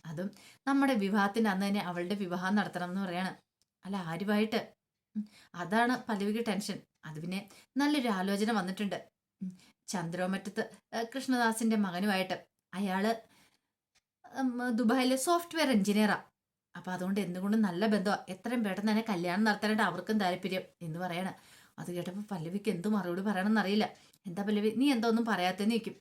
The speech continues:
"ഏയ്, ഒന്നുമില്ലാന്ന്" പറയാണ്. "ദേ ബാ, നിന്നെ ഞാൻ വീട്ടിൽ കൊണ്ട് വിടാന്ന്" പറയാണ്. അങ്ങനെ പല്ലവിയെ കൊണ്ട് വീട്ടിലേക്ക് പോവാണ്.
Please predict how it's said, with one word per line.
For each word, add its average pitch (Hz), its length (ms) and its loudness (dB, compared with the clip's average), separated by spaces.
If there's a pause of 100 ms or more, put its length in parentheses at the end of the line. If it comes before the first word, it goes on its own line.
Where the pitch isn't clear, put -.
(120)
"ഏയ്, 170 180 -4
ഒന്നുമില്ലാന്ന്" 196 540 0
പറയാണ്. 202 300 0 (420)
"ദേ 175 100 -8
ബാ, 175 180 -2 (260)
നിന്നെ 190 220 -4
ഞാൻ 202 140 0
വീട്ടിൽ 180 280 -2
കൊണ്ട് 208 200 2
വിടാന്ന്" 202 360 2
പറയാണ്. 196 280 0 (320)
അങ്ങനെ 262 260 4
പല്ലവിയെ 185 460 -2
കൊണ്ട് 202 180 2
വീട്ടിലേക്ക് 190 420 -2
പോവാണ്. 202 280 -2